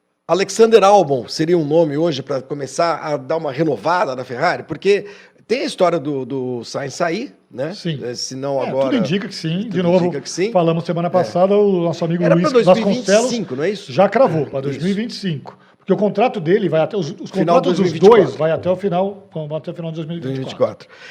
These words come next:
Speaker 1: mil e vinte e quatro. E, e o Albon vai dar a sua por, por aí. E tá mostrando ser um pilotaço, né, Seixas?
Speaker 2: Pilotaço,
Speaker 1: Pilotaço.
Speaker 2: pilotaço. Pra mim foi,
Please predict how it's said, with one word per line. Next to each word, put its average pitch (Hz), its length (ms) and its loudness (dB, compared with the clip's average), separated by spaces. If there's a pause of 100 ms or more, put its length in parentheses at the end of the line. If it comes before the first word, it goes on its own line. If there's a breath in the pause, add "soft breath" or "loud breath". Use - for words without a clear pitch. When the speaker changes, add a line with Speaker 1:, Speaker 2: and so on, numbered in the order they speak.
(160 loud breath)
Speaker 1:
mil 151 100 -4
e 180 220 2
vinte 180 140 4
e - 20 6 (100)
quatro. 160 160 4
E, 180 80 -6
e - 20 0
o 254 160 8
Albon 233 300 8
vai 269 140 6
dar 311 140 2
a - 20 2
sua 262 240 0
por, 240 160 2
por - 180 -8
aí. - 220 -6
E 160 40 0
tá 214 160 -2
mostrando 208 400 -2
ser 214 140 -4
um 233 80 -4
pilotaço, 233 580 -2
né, 143 120 -4
Seixas? 160 160 -6
Speaker 2:
Pilotaço, 131 320 -6
Speaker 1:
Pilotaço. 135 260 -2
Speaker 2:
pilotaço. 131 280 -8
Pra 120 120 -14
mim 151 240 -8
foi, 185 560 -2